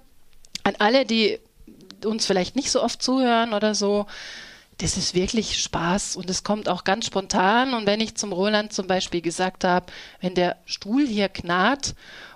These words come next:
oh Roland, deine alten Knochen knarzen“,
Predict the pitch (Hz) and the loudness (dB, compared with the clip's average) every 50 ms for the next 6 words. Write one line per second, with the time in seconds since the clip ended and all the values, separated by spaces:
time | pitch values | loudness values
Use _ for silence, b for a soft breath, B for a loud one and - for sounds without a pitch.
0 | B _ - 196 214 208 170 170 180 202 220 226 220 220 220 - 190 185 196 185 | B _ -2 0 0 0 0 0 2 2 2 2 0 0 0 -2 0 0 0 0
1 | - 180 180 180 180 175 - - - 190 202 262 277 - 294 277 262 262 247 - | 0 0 0 -2 -4 -10 -14 -12 -4 0 0 0 2 0 -2 -4 -4 -6 -8 -12
2 | - - - 180 180 180 180 196 240 - - - - 262 302 339 | -14 -12 -6 -2 0 2 2 2 0 -2 -4 -6 -6 -4 -4 -6